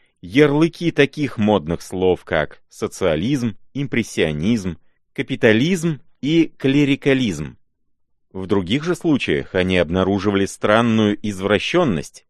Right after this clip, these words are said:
как практиковавшийся в якобинском клубе культ Брута,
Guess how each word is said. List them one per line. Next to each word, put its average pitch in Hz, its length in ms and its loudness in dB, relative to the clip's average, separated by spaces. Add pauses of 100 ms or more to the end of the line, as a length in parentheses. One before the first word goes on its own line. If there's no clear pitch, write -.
(140)
как 110 280 -2
практиковавшийся 113 1120 0
в 90 80 -12
якобинском 107 760 0
клубе 135 380 0
культ 143 380 0
Брута, 95 640 0